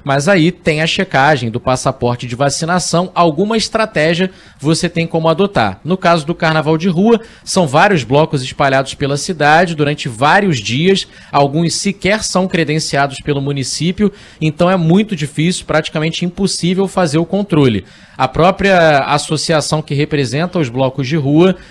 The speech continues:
disse que ainda tá estudando qual é a melhor forma de atuar, mas que se tiver o aval, entre quinze e vinte de janeiro vai ter uma definição. Lembrando que a prefeitura também precisa autorizar esses desfiles de rua pra que a associação possa organizá-los.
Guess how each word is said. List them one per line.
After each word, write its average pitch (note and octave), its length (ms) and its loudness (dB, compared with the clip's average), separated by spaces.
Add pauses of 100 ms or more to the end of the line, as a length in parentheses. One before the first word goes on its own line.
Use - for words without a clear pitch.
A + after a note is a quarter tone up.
(140)
disse C#3+ 380 -2
que E3 200 0
ainda F3+ 440 0
tá E3+ 180 0
estudando D3+ 500 -2
qual D3 160 0
é C#3 80 2
a C#3+ 60 -2
melhor C3+ 300 0
forma B2+ 360 -2
de C#3+ 120 -2
atuar, F3+ 320 0
mas G#3 180 -2
que - 140 -6
se - 160 -8
tiver D#3 260 0
o D#3 80 4
aval, E3+ 400 4
entre F3+ 240 -2
quinze F#3+ 400 -4
e F3 40 0
vinte D3+ 280 -6
de D3 100 -12
janeiro D#3 400 -2 (320)
vai D3+ 200 2
ter D#3 120 -2
uma D#3 140 2
definição. D#3 680 0 (240)
Lembrando D3 560 0
que D3+ 120 -4
a D3+ 40 -2
prefeitura D#3+ 540 -4
também C#3+ 340 -2
precisa C#3+ 440 -6
autorizar C#3+ 640 -2 (200)
esses B2 360 -6
desfiles B2 520 -6
de B2+ 80 -6
rua B2 300 0
pra C#3 240 -2
que C3 400 -4
a A#2 140 -2
associação C3+ 680 -6
possa A2 320 -6
organizá-los. A2 800 -8